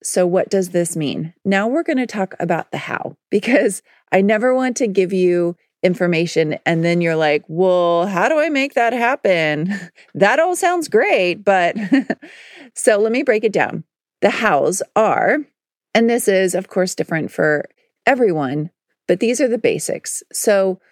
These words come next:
whenever you start your plan, any plan, it could be a wellness plan, career plan, relationship plan,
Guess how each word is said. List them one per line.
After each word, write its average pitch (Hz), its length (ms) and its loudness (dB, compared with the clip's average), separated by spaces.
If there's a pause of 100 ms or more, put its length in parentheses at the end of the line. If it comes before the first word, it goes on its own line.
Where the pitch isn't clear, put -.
(140)
whenever 220 300 0
you 370 180 2
start 208 300 0
your 220 120 0
plan, 175 540 -4 (380)
any 226 200 2
plan, 160 500 -2 (200)
it 170 160 2
could 185 280 -2
be 165 320 0 (260)
a 151 480 0 (300)
wellness 247 400 0
plan, 208 360 -2
career 202 360 0
plan, 175 560 -2 (540)
relationship 233 640 0
plan, 170 420 -2